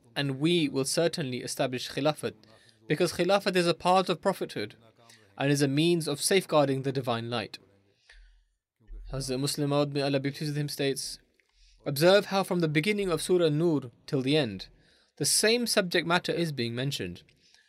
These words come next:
First, the calumny against Hazrat Aisha, may Allah be pleased with her, is mentioned. And seeing as the actual reason for this calumny against her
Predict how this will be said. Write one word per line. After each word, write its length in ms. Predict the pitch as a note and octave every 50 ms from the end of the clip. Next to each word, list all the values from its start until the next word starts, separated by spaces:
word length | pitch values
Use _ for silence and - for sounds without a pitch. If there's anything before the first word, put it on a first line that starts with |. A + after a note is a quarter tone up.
| _ _ _ _
First, 400 | - - D3+ D#3 F3+ - - -
the 80 | - C#3
calumny 520 | - - F3 F3 F#3+ F#3+ F#3+ F#3 F#3+ F#3+
against 300 | - D3+ D3 D#3 D#3+ -
Hazrat 200 | D#3+ D3 D3 D3+
Aisha, 360 | C#3+ D#3 E3+ E3 D3+ - E3
may 80 | D#3 C#3+
Allah 120 | C#3 C#3
be 40 | C3+
pleased 240 | C3+ - G#3 G#3 F#3
with 140 | E3 D3 -
her, 200 | C3+ A2+ G#2+ A2 _ _ _ _ _ -
is 160 | - B2 A#2+
mentioned. 460 | C3 A#2 A#2 A2+ - B2+ C3+ D#3 - - _ _ _ _ - C3+ B2 B2+ C3+ C3+ C3 C#3 C3+ B2+ A2+ A2 A2+ A#2 A2+ G#2+ G#2+ G#2 G#2+ G2+ _ A2 G#2 G2 F#2+ _ _ _ _ _ _ _ _ _ -
And 140 | D3 C#3+ C#3+
seeing 260 | - - G3+ G#3+ A3+ A3+
as 140 | G3+ -
the 80 | - E3
actual 300 | D#3+ G3+ - - G3 E3
reason 380 | D3+ D#3 F3+ G#3 G#3 - A3+ F#3+
for 120 | - F3
this 120 | D3+ C#3+
calumny 440 | - - E3+ D#3+ E3+ F3+ E3+ D3+ C#3+
against 380 | B2 - B2 D3+ E3+ D#3+ - -
her 200 | B2 G#2 G2+